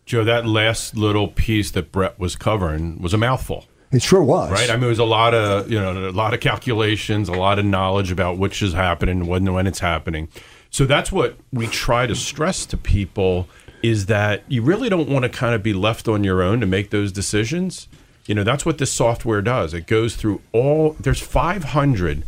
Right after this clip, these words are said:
Speaker 1: and sixty-seven different possible combinations of how to take Social Security. So we want to be, we really want to try to figure that out. And I'll tell you one thing that's really interesting as well, Joe. I want to make sure our audience understands this,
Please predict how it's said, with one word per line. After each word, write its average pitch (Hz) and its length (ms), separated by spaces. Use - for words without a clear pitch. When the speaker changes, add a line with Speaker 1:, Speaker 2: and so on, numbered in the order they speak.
Speaker 1:
and 101 140
sixty-seven 123 1400
different 120 460
possible 107 560
combinations 101 800
of 82 100
how 92 220
to 90 100
take 90 220
Social 90 340
Security. 101 560
So 104 320
we 104 100
want 123 220
to 135 60
be, 113 680
we 110 180
really 165 260
want 143 160
to 113 40
try 117 200
to 113 80
figure 113 480
that 92 320
out. 101 360
And 107 100
I'll 131 60
tell 233 140
you 226 80
one 175 220
thing 185 200
that's 113 200
really 120 300
interesting 113 560
as 90 140
well, 98 220
Joe. 85 340
I 95 60
want 113 140
to 127 40
make 123 120
sure 110 160
our 92 140
audience 98 380
understands 95 680
this, 65 340